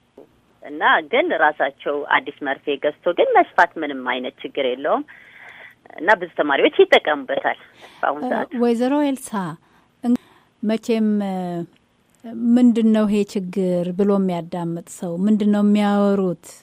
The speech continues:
Speaker 2: ብሎ የሚያዳምጥ ሰው ቢኖር፣ እ፣ በየወሩ የሚያስፈልገውን ለሶስት ቀንም ይሁን ለአራት ቀንም ይሁን እየለወጠች የራሷን ንጽህና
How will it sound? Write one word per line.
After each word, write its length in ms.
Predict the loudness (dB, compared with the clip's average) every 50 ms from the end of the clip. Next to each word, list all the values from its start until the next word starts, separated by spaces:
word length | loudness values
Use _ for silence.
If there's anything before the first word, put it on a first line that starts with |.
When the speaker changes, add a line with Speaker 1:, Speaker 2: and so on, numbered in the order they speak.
| _ _ _ _ _ _ _ _ _ _ _ _ -12
Speaker 2:
ብሎ 240 | -8 -4 -2 2 4
የሚያዳምጥ 760 | 6 6 6 4 2 -2 -4 -4 -4 -2 -2 -2 -2 -4 -6 -8
ሰው 200 | -12 -12 -12 -10 -8
ቢኖር፣ 420 | -6 -4 -2 0 2 2 0 0 -2 _ _ -20 -20 _ _ _ _ _ _ _ _ _ _ _ _ _ _ _ _ _ _ -14
እ፣ 120 | -10 -10 -8 -8 -6 -6 -6 -8 -8 -10 -12 -10 -6
በየወሩ 640 | -2 0 0 2 2 4 4 4 4 4 2 2 0 0 0 -2 -2 -4 _ _ _ _ _ _ _ _ _ _ _ _ _ _ _ _ _ _ _ _ _ _ _ _ -2
የሚያስፈልገውን 1000 | 0 2 4 4 2 2 0 -2 -4 -4 -4 -4 -2 -4 -4 -4 -2 -2 -2 -2 -2
ለሶስት 400 | -4 -4 -4 -4 -6 -8 -8 -8 -8
ቀንም 280 | -6 -4 -2 -2 -2 -2
ይሁን 260 | -2 -2 -2 -4 -4 -4
ለአራት 460 | -4 -4 -2 -2 -2 -4 -4 -6 -10 -12 -12
ቀንም 320 | -8 -6 -4 -4 -2 -2 -2 -2
ይሁን 320 | -2 0 2 4 4 4 2 _ _ _ _ _ _ _ _ _ _ -8
እየለወጠች 840 | -6 0 2 4 4 6 6 4 4 2 0 -2 -2 -6 -10 -6 -6
የራሷን 500 | -4 -2 -2 -2 -4 -4 -4 -2 -2 -2
ንጽህና 460 | -2 -4 -6 -6 -6 -4 -2 -2